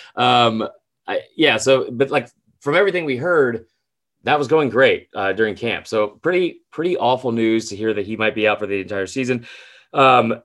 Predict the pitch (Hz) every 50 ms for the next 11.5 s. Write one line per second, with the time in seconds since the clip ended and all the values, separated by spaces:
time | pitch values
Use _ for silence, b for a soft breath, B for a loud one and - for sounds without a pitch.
0 | _ - 139 165 175 214 208 196 160 123 139 139 127 113 107 101 95 - - -
1 | _ _ _ _ _ _ _ _ - 123 127 123 143 160 165 175 160 - 175 165
2 | 160 156 151 135 - 110 101 95 - 98 95 95 90 - - - 110 101 101 101
3 | - - - 151 143 165 165 - 147 123 110 101 98 95 95 95 92 - - b
4 | b b b b b _ _ - 107 104 101 104 101 101 101 - 110 101 107 117
5 | 113 110 - - _ _ _ - 117 120 113 - 123 107 107 107 107 101 82 101
6 | 98 95 - 104 98 90 - 113 107 95 - 107 107 - 107 95 90 87 104 107
7 | 113 127 120 120 B B B B B B B B _ - 151 170 196 190 185 175
8 | - 139 - - 147 139 127 139 139 135 - - - _ - 107 98 - 143 147
9 | 151 139 147 143 139 127 117 135 135 131 - 123 113 110 117 117 117 107 107 117
10 | 113 - - 220 226 220 - - 143 160 170 123 104 120 127 110 95 - - -
11 | _ _ _ - 104 107 117 131 - b